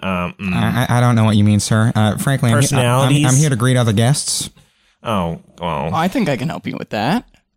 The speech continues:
Speaker 3: Are you looking for a wig, you said?
Speaker 1: Certainly.
Speaker 3: Yeah, well, I make some of the greatest wigs in the world.
Speaker 1: Oh,
Speaker 3: Just
Speaker 1: oh.
Speaker 3: ask Bobo.
Speaker 1: Well, uh,
Speaker 3: Yes, he does.
Speaker 1: oh, those are, th-, that is certainly fantastic, but, um, I, I was m-, s-,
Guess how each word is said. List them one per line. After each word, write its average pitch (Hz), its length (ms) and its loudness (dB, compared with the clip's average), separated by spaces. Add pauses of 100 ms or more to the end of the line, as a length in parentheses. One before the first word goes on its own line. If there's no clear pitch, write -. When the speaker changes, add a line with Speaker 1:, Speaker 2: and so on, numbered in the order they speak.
Speaker 3:
Are 123 120 -2
you 165 100 2
looking 247 180 0
for 180 120 -2
a 131 80 0
wig, 156 260 0
you 359 80 2
said? 415 120 -2 (680)
Speaker 1:
Certainly. 135 760 -2 (420)
Speaker 3:
Yeah, 262 120 -4
well, 147 180 -2
I 156 120 0
make 165 200 0
some 175 140 -2
of 175 60 -2
the 190 60 -2
greatest 226 480 -2
wigs 240 260 -2
in 233 80 -2
the 254 80 -2
world. 277 340 0
Speaker 1:
Oh, 170 80 0
Speaker 3:
Just 247 200 0
Speaker 1:
oh. 226 40 0
Speaker 3:
ask 214 160 -2
Bobo. 175 600 -2 (120)
Speaker 1:
Well, 151 140 -2
uh, - 40 -12 (100)
Speaker 3:
Yes, 240 400 0
he 220 140 0
does. 214 680 0
Speaker 1:
oh, 147 100 2
those 127 80 -2
are, 95 60 -2
th-, - 440 -8
that 156 200 -2
is 120 140 -2
certainly 135 320 0
fantastic, 127 800 -4
but, 113 260 -2
um, 110 380 0
I, 127 220 -4
I 131 60 2
was 131 180 0
m-, 147 180 0
s-, - 280 -6